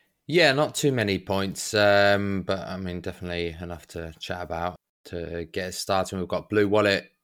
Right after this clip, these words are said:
V six point four point six. They've added some new languages and also support for san-, scanning C Q R backups. This is, uh, definitely a cool,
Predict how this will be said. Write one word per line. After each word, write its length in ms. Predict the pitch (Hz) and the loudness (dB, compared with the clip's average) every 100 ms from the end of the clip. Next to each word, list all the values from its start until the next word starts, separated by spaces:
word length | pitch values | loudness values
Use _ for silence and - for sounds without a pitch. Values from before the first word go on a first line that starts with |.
| - | -16
V 500 | 90 95 95 95 92 | -6 -2 0 -2 -4
six 680 | - - - - 104 - - | -6 -10 -10 -6 -6 -6 -8
point 260 | - 92 | -10 -8
four 200 | - 90 | -6 -6
point 180 | - 71 | -6 -12
six. 560 | - 120 120 - - - _ _ _ | -6 -4 -4 -6 -10 -10 _ _ _
They've 320 | 85 87 82 - - - | -4 -2 -2 -6 -18 -8
added 880 | 85 85 85 78 82 82 82 80 78 | -2 0 -2 -4 -4 -4 -2 -4 -6
some 200 | - 82 | -10 -8
new 180 | 80 78 | -8 -4
languages 880 | 90 92 90 82 90 87 82 - - _ | -4 -2 -4 -2 -2 -2 -2 -8 -10 _
and 400 | 80 80 78 78 - - | -8 -6 -6 -8 -12 -10
also 680 | 80 80 - 82 78 76 73 _ _ - | -8 -8 -6 -4 -2 -4 -6 _ _ -12
support 460 | - 92 92 85 | -8 -4 -2 -2
for 80 | 87 | -6
san-, 420 | - 80 80 82 | -4 -4 -4 -8
scanning 600 | - - 82 80 80 82 - | -10 -4 -4 -4 -6 -10 -14
C 240 | - 113 92 | -6 -4 -4
Q 200 | - 76 | -6 -12
R 200 | 76 - _ _ _ _ - | -12 -14 _ _ _ _ -6
backups. 500 | - - - - - _ - | -6 -6 -10 -10 -12 _ -6
This 200 | 76 - | -6 -4
is, 360 | 71 - - | -6 -8 -10
uh, 320 | 71 71 69 69 _ - - - - - - | -10 -10 -12 -14 _ -18 -14 -12 -14 -16 -6
definitely 340 | 87 - 82 | -6 -2 -4
a 40 | 80 | 0
cool, 300 | 92 87 | 0 0